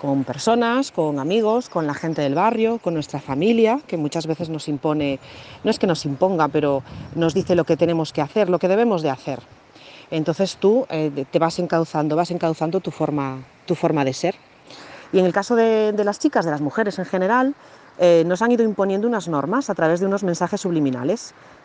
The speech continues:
publicidad, canciones, películas, que nosotras mismas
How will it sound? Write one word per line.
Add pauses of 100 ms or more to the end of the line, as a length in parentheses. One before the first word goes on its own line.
publicidad,
canciones,
películas, (880)
que
nosotras
mismas